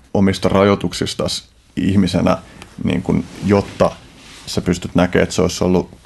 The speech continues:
epäeettistä tehdä se elokuva sillä tavalla, että sä olisit päästänyt siinä ääneen sellaisia ihmisiä, joita sun olisi ollut vaikea kunnioittaa. Eli sä niin kuin, että yksinkertaisesti, että sä olisit, että sä olisit voinut tehdä sen,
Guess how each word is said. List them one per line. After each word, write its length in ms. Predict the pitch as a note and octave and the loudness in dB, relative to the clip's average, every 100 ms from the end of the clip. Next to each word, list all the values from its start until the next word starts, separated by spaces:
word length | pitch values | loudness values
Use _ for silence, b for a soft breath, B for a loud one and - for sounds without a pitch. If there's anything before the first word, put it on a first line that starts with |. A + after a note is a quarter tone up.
| - | -2
epäeettistä 840 | G2+ G3 C3 F#2+ F2+ - - D#2+ | 0 4 4 4 0 -4 -4 -4
tehdä 320 | E2 F#2 F#2+ | -2 0 0
se 180 | F#2+ - | -2 -4
elokuva 460 | - F2+ F#2+ F2+ F#2 | -2 0 0 0 -2
sillä 260 | - F#2+ | 0 0
tavalla, 260 | F#2+ - F2 | 2 0 0
että 120 | - | 0
sä 60 | - | -2
olisit 200 | - - | -4 -2
päästänyt 380 | F#2 F#2 - F#2+ | 0 0 0 -4
siinä 260 | - F#2 F#2 | -2 -2 0
ääneen 280 | F2+ F2+ G2+ | 0 0 -2
sellaisia 420 | - G2+ - G2+ | -2 -2 -2 -2
ihmisiä, 440 | G2 G2+ - G2 - | -2 -4 -4 -4 -2
joita 220 | F2+ G2 | -2 -2
sun 160 | F#2 | -2
olisi 200 | F2 F#2+ | -2 -4
ollut 120 | - F2+ | -4 0
vaikea 320 | F2+ F2+ F#2 | 0 0 -4
kunnioittaa. 720 | - G2+ F2+ A#2 A#2 - G#2+ G#2+ | -2 -2 0 -2 -2 -2 -2 0
Eli 160 | - - | -2 -2
sä 100 | F2 | -2
niin 160 | E2+ | -4
kuin, 220 | - - G2+ B B B B B B B B - | -2 -4 -6 B B B B B B B B -10
että 180 | - F2 | -2 -2
yksinkertaisesti, 640 | - F2+ E2+ F2 F2+ D#2+ | 0 0 0 -2 -4 -6
että 100 | - | -2
sä 60 | F#2 | -2
olisit, 240 | - - - | -2 -10 -12
että 120 | - | -4
sä 40 | G2 | -2
olisit 180 | - | 0
voinut 360 | G2+ G#2 G2+ - | 4 4 4 0
tehdä 180 | F#2+ F#2+ | 0 0
sen, 360 | - F#2 E2+ | 0 0 0